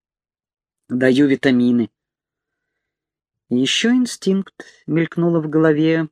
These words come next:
проявляющийся, увы, не у всех. Инстинкт сохранения племени. Враждебность ко всякому, кто, как мне кажется, угрожает моему роду, племени, народу, государству.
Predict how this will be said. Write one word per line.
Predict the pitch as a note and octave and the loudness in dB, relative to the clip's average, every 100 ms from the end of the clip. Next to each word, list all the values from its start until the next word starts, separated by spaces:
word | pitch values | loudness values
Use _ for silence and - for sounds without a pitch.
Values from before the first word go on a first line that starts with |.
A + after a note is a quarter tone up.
| _ | _
проявляющийся, | D3+ D3 C#3+ D3 E3+ F3 E3+ - F3 E3 - D#3+ | 0 2 2 2 2 0 -2 -2 -4 -4 -4 -2
увы, | D#3 D#3 D#3+ | 0 0 0
не | E3 D#3+ | 0 0
у | D#3+ | -2
всех. | - - - D3 D3 - _ _ _ _ _ _ _ _ _ - | -4 -6 -2 -2 -2 -16 _ _ _ _ _ _ _ _ _ -4
Инстинкт | B2+ A#2+ - - G#3+ A3 - | -4 -4 -8 -4 -2 -4 -8
сохранения | - - - D3 D3 C#3+ C#3+ E3+ E3 D#3+ D#3+ - | -16 -10 -6 -2 0 2 2 0 0 -2 -4 -4
племени. | B2+ B2+ B2+ B2+ B2+ B2+ _ _ _ _ _ _ _ _ _ _ _ _ _ _ _ _ _ _ - | 0 2 2 0 -6 -10 _ _ _ _ _ _ _ _ _ _ _ _ _ _ _ _ _ _ -4
Враждебность | B2+ D3 D3 C3 F3 F3+ F3 F3 - | 2 2 2 0 -2 0 -2 -2 -6
ко | - | -4
всякому, | C#3+ - - D#3 D#3+ F3 F3 F#3 _ _ _ _ _ | -4 -4 0 0 0 -4 -4 -4 _ _ _ _ _
кто, | - - C#3+ C#3 | -6 2 2 2
как | - C#3 - | 0 -4 -2
мне | C#3 C3 | -2 -2
кажется, | - C#3 C#3+ - D3 | -2 -2 -4 -4 -2
угрожает | B2+ C3 B2 C#3+ D3 C#3+ | 0 0 0 0 0 0
моему | C3 B2+ B2 B2 | -2 0 0 0
роду, | A#2+ B2+ D3 D3+ - | 0 0 0 -4 -6
племени, | C3+ C3 C3+ C#3 D3 D#3 D#3 | 0 2 2 2 0 0 -2
народу, | D#3+ B2 B2 A#2+ C#3 D3+ C#3+ | -4 -2 0 2 0 0 -2
государству. | A#2+ - A#2 A2 A#2+ A#2+ - - D2+ | -6 -6 -8 -4 -4 -6 -12 -14 -14